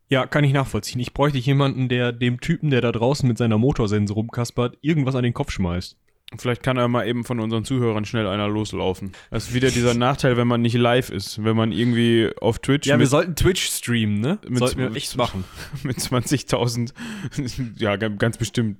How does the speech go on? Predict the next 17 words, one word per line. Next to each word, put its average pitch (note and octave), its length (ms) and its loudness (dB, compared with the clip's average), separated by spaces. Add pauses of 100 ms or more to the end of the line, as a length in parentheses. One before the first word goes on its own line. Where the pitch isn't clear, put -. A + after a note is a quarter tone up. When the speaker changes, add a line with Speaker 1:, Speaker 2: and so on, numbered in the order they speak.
(120)
Speaker 2:
direkt A2 400 -4
zwanzigtausend A2 800 -2
Zuschauer A2+ 380 0
hätte, A2 180 0
dann A2 220 -2
würde B2 160 0
sich A#2 120 -4
sicherle-, A#2+ 460 0 (100)
Speaker 1:
<laughs> A2+ 100 -4
Speaker 2:
sicherlich D3 400 0
irgendwer C3+ 300 4
finden, B2 320 -4
der B2 100 2
den A#2+ 140 2
mal A#2 160 0
eben A2+ 200 -2
entfernt. G#2 540 -4